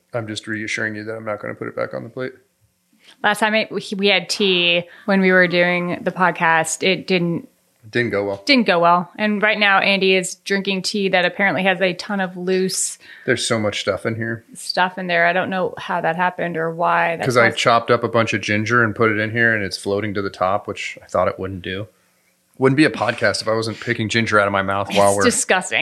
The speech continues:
Speaker 2: I'm
Speaker 1: casting.
Speaker 2: watching him, like, drink a cup, like, a sip of tea, then pick ginger from his mouth, and then
Speaker 1: It's beautiful.
Speaker 2: Ugh, okay.
Speaker 1: So, <clears throat> one thing I was thinking about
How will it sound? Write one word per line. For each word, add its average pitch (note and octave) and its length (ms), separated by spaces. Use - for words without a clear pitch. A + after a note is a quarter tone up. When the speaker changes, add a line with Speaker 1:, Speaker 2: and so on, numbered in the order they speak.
Speaker 2:
I'm A3 200
Speaker 1:
casting. - 20
Speaker 2:
watching A3 400
him, A#3+ 420
like, G3+ 260
drink G#3 300
a A3 60
cup, A3 260
like, F#3+ 200
a F#3 200
sip G3+ 160
of F#3+ 60
tea, F#3+ 260
then F#3+ 340
pick - 440
ginger G3 400
from F#3+ 160
his F#3 120
mouth, F3 360
and F3+ 120
then F3 400
Speaker 1:
It's - 120
beautiful. G2+ 460
Speaker 2:
Ugh, F#3+ 460
okay. G3 140
Speaker 1:
So, D3 440
<clears throat> A2 360
one A#2 220
thing D3 160
I A#2+ 60
was A2 140
thinking A#2 300
about C#3 420